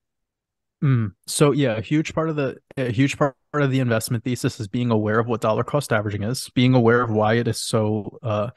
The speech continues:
important to consider this instead of just going all in, which mo-,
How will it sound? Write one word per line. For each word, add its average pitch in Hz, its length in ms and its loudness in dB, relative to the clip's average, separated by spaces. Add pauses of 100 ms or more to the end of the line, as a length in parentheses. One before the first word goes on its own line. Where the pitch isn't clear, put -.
(260)
important 117 600 2
to - 80 -8
consider 113 500 2
this 101 320 -4
instead - 320 -2
of 104 80 0
just - 220 -6
going 113 360 0
all 107 280 -2
in, 104 240 -2
which - 180 -4
mo-, 107 240 -2